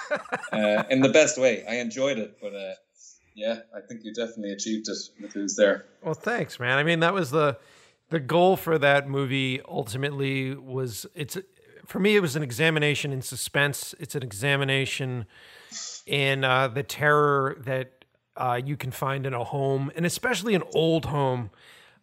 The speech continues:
Speaker 2: Um, I don't know if you've ever been out here to New England in the U S, um, but I, I would say that it's probably the closest to what Europe is like as far as, 'cause it's our,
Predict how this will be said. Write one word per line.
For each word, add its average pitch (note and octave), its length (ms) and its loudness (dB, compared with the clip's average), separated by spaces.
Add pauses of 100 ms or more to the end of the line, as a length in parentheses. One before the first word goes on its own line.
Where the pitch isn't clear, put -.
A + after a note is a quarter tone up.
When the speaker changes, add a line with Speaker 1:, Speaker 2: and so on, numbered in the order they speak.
(120)
Speaker 2:
Um, A#2 440 0 (100)
I D#3 80 2
don't G#3+ 120 4
know G3+ 120 6
if D3+ 100 2
you've C#3+ 100 2
ever C#3 160 2
been D3 180 2
out C#3 240 4
here C3+ 440 -2 (260)
to - 120 -8
New C#3+ 240 2
England C#3+ 280 2
in C3+ 80 -2
the B2+ 120 -4
U C3 180 4
S, C3+ 400 4 (560)
um, A2+ 480 -2 (220)
but D#3 460 0
I, D3+ 220 4
I E3 80 8
would G#3 200 4
say F#3 300 4
that D#3+ 140 4
it's D#3 120 -2
probably D#3+ 500 4
the C#3+ 100 -2
closest D#3 880 0
to D#3 200 0
what C3+ 300 -2
Europe C3+ 480 -2
is B2 160 -6
like A#2+ 560 -6
as - 140 -8
far C#3+ 240 0
as, C#3 120 -6
'cause A#2 200 -6
it's D3+ 160 -6
our, C3+ 360 -4